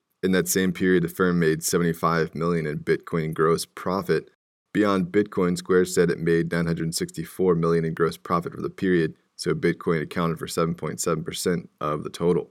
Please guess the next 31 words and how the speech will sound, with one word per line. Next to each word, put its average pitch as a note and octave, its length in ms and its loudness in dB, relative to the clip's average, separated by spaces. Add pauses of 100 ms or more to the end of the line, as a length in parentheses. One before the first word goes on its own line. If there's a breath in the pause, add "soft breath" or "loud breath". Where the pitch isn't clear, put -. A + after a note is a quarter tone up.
(760)
Van F2 260 4
Eck E2+ 200 0
has D#2+ 120 -4
filed D#2+ 340 0
for D#2 120 2
an D#2+ 100 -2
Ethereum E2 400 0
exchange-traded E2 680 -2
fund. E2+ 380 0 (100)
The - 80 -6
company F2+ 320 0
is E2+ 120 0
still F#2 280 4
waiting F2+ 240 6
for E2+ 140 -6
results F2+ 540 0
from F#2+ 200 -2
their E2 100 4
Bitcoin F#2+ 480 0
E F2 80 0
T F2+ 160 2
F F2 140 2
application, E2+ 600 -2
but D#2+ 140 -4
seems F2 220 -2
to E2+ 100 -4
be D#2+ 160 2
a D2+ 60 2
glutton D#2+ 260 0
for D#2+ 80 -10
punishment. F2+ 540 -4